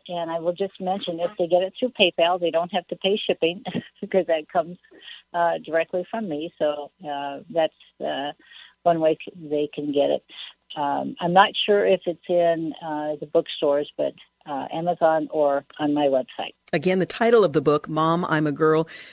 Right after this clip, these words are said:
Speaker 2: Judy, thank you so much for writing it. It had to have been painful, uh, to do so, but maybe cathartic as well. I'm, I'm hoping and praying. And I appreciate your emphasis on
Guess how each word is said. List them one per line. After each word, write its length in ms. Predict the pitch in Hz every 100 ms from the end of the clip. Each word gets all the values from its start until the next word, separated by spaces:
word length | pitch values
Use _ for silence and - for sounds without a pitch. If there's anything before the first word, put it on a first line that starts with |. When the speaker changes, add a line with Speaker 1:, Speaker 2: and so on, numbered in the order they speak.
| -
Speaker 2:
Judy, 380 | 220 220 220 -
thank 340 | - 226 233
you 80 | 220
so 220 | - 185
much 260 | 170 165 -
for 200 | - 156
writing 400 | 156 180 165 147
it. 100 | 151
It 60 |
had 200 | 165 196
to 100 | -
have 100 | 170
been 200 | 160 156
painful, 680 | 147 185 185 185 151 147 147 - - - _ -
uh, 220 | 160 135
to 140 | -
do 220 | 160 180 208
so, 260 | - 156
but 140 | 147 165
maybe 260 | 170 175
cathartic 640 | 170 156 156 160 151 139
as 220 | 175 147 139
well. 340 | 151 151 143
I'm, 220 | 139 135 -
I'm 200 | 135 139
hoping 440 | 170 165 160 147
and 200 | 139 135
praying. 400 | - 151 135 135 - - - -
And 140 | 160
I 60 | 147
appreciate 480 | - 240 233 180
your 160 | 143 156
emphasis 540 | 185 190 202 - 160 -
on 340 | 156 147 147